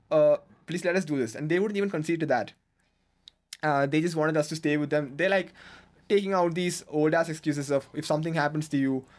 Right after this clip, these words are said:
uh, then we are gonna be held responsible." Talking about, like, twenty-six, twenty-seven year old people. <laughs> Anyway, so,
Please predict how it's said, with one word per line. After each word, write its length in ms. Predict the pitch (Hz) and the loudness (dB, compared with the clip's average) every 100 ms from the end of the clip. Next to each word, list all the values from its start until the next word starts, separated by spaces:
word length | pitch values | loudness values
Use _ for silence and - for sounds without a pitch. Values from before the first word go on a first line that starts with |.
| - - | -20 -4
uh, 100 | 143 | -2
then 200 | 139 139 | 0 -2
we 100 | 139 | 2
are 160 | 143 139 | 2 2
gonna 160 | 139 | -2
be 80 | 135 | -4
held 180 | 139 139 | -4 -4
responsible." 600 | 131 - 131 123 135 127 127 _ _ | -4 -4 -4 -4 -6 -6 -6 _ _
Talking 220 | - 208 247 | -4 -2 0
about, 180 | 226 | 0
like, 140 | 220 185 - | 0 -2 -6
twenty-six, 360 | 170 170 190 - | -6 -4 -4 -4
twenty-seven 540 | 165 170 165 147 151 | -2 -2 -2 0 0
year 140 | 147 | 0
old 160 | 156 165 | 2 0
people. 360 | 160 175 175 127 - _ _ _ _ _ | 0 0 0 -2 -10 _ _ _ _ _
<laughs> 760 | _ - - - - - - | _ -20 -20 -18 -20 -20 -14
Anyway, 400 | - 165 185 170 175 | -4 0 2 2 2
so, 280 | 165 165 | 2 0